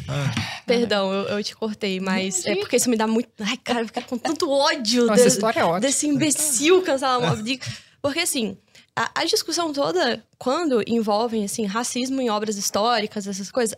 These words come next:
Speaker 2: a discussão toda é sempre super burra. Por quê? O pessoal tá discutindo se você pode ou não julgar uma época com princípios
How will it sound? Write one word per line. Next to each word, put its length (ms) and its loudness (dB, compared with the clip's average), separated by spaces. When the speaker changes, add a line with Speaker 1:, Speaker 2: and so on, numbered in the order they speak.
Speaker 2:
a 80 -2
discussão 480 -4
toda 440 -2
é 120 -4
sempre 500 -4
super 480 -2
burra. 460 -2
Por 200 -4
quê? 340 -2
O 100 -6
pessoal 280 -2
tá 80 -6
discutindo 720 -6
se 500 -2
você 220 0
pode 340 0
ou 120 -2
não 260 -2
julgar 600 -2
uma 260 0
época 420 -4
com 160 -8
princípios 840 -4